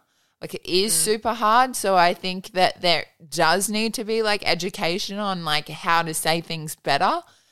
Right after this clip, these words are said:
Speaker 1: and, like, ways to th-, say things that won't promote bad behavior and noticing when there is bad behavior.
Speaker 2: Yeah.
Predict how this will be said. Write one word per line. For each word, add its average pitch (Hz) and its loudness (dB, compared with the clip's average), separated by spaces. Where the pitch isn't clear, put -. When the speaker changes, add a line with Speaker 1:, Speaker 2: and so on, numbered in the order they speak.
Speaker 1:
and, 170 -8
like, 165 -4
ways 160 2
to 175 -6
th-, - -4
say 165 2
things 165 -6
that 151 0
won't 151 -4
promote 165 -2
bad 165 0
behavior 180 -2
and 180 -6
noticing 170 -4
when 160 0
there 156 0
is 160 -4
bad 120 -12
behavior. 127 -12
Speaker 2:
Yeah. 143 -14